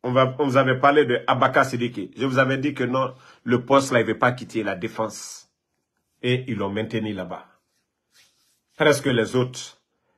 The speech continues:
ont été changés, mais Bachir et lui, ils n'ont pas été changés, les deux. Voilà, docteur Diaka Sidibé plutôt, voilà. <clears throat> Docteur Diaka Sidibé, elle,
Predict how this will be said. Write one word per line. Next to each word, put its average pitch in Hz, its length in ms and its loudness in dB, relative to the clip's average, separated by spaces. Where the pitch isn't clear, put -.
ont 135 80 0
été 127 180 2
changés, 120 580 -2
mais 120 120 0
Bachir 135 540 -2
et 110 80 -2
lui, 123 400 -4
ils 110 80 -8
n'ont 107 100 -2
pas 139 160 -2
été 117 480 -6
changés, 104 560 -8
les 107 120 -8
deux. 107 300 -4
Voilà, 131 300 4
docteur 156 340 4
Diaka 160 300 4
Sidibé 135 320 -2
plutôt, 131 380 -6
voilà. 120 400 -2
<clears throat> - 2250 -20
Docteur 120 380 2
Diaka 139 320 4
Sidibé, 117 560 -2
elle, 170 240 0